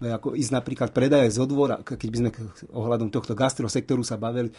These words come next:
to je tak náročná vec, znova, keby to mal všetko dodržať, všetky predpisy, zákony a príkazy, že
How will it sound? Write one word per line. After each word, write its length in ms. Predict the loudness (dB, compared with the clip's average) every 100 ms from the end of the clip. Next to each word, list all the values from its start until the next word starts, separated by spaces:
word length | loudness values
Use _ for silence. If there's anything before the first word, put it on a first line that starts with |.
| -18 -20 _ 0
to 160 | 4
je 160 | 4 2 -2
tak 240 | 0 2
náročná 640 | 4 6 4 4 2 4 4
vec, 160 | 2
znova, 480 | 0 0 2 4 2
keby 240 | 2 0 2
to 80 | 4
mal 160 | 4 2
všetko 240 | 0 4
dodržať, 480 | 6 8 6 4 4
všetky 240 | 2 2 2
predpisy, 640 | 2 4 2 4 2 0 -4 -16 -4
zákony 480 | -2 -2 2 2 2
a 80 |
príkazy, 460 | -2 -4 0 0 2
že 180 | 2